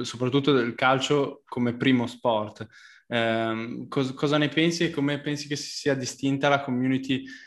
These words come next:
eh, di, appunto, della pallacanestro italiana? Perché io, per esempio, essendo un ex giocatore di basket, ma sempre stato fan, eh, della pallacanestro, penso che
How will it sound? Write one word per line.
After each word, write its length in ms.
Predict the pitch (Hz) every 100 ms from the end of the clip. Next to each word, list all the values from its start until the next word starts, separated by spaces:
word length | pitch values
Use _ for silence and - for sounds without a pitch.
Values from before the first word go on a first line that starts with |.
| -
eh, 500 | - 120 117 113 113 113
di, 480 | 117 117 120 113 110
appunto, 400 | 107 - 131 123
della 140 | 117
pallacanestro 500 | 120 120 127 127 -
italiana? 440 | 117 147 127 135 127
Perché 200 | 127 143
io, 300 | 139 151 165
per 100 | 170
esempio, 580 | 143 143 139 160 160 -
essendo 960 | - 127 127 123 123 117 - 120 117 -
un 180 | 120 - -
ex 440 | 127 - - -
giocatore 380 | 123 123 127 131
di 60 | 123
basket, 360 | 131 123 - 113
ma 120 | 113
sempre 240 | 123 120
stato 240 | 117 123 113
fan, 460 | - 123 120 113 113 - - _ -
eh, 260 | 117 113
della 200 | 113 120
pallacanestro, 600 | 120 127 123 135 123 123 123
penso 300 | 127 117 123
che 260 | 123 120